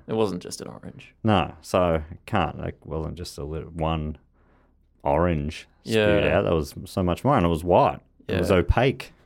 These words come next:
Speaker 1: I mean, he did say that he was lactose intolerant, did he? Or, he, or at least
Speaker 2: He did say that, yeah.
Speaker 1: Yeah, so
Speaker 2: So he
Speaker 1: maybe
Speaker 2: hasn't been. You wouldn't have thought he'd been drinking milk.
Speaker 1: No,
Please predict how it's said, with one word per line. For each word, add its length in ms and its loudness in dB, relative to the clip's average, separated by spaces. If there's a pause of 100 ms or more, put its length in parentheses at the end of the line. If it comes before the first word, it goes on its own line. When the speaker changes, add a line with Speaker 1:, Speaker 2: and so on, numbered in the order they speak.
(140)
Speaker 1:
I 40 -2
mean, 100 4
he 60 2
did 160 0
say 220 6
that 80 4
he 80 4
was 220 2
lactose 360 0
intolerant, 460 -2
did 120 -6
he? 120 -4
Or, 160 2
he, 100 0
or 240 0
at 60 0
least 160 2
Speaker 2:
He 60 8
did 220 4
say 200 6
that, 160 4
yeah. 220 4
Speaker 1:
Yeah, 260 2
so 160 -8
Speaker 2:
So 240 4
he 60 6
Speaker 1:
maybe 100 4
Speaker 2:
hasn't 280 4
been. 360 0
You 240 -4 (140)
wouldn't 180 0
have 80 -2
thought 380 2
he'd 160 0
been 140 -4
drinking 320 -8
milk. 260 -8
Speaker 1:
No, 420 -6